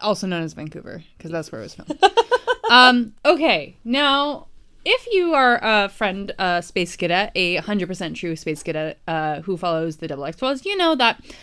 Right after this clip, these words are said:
Speaker 1: um, the X-Files has one alien.
Speaker 2: Yeah.
Speaker 1: The titular alien.
Speaker 2: The titular alien.
Speaker 1: But, Allison, when Dwayne Barry is getting abducted,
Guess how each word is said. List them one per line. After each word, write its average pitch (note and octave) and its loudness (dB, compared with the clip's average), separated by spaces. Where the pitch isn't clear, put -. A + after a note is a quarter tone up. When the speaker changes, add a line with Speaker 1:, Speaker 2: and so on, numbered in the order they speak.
Speaker 1:
um, G3+ 0
the C#4+ -2
X-Files F4 2
has C4+ -2
one A#3+ 2
alien. A3 -4
Speaker 2:
Yeah. G#3 4
Speaker 1:
The B3+ 2
titular F#3+ 0
alien. D#3+ 2
Speaker 2:
The F#3+ 0
titular D4+ 2
alien. A3+ 0
Speaker 1:
But, D4+ 4
Allison, A3 -2
when D4 6
Dwayne F#4 0
Barry D#4 4
is G#3+ -2
getting A3+ 2
abducted, F3+ -2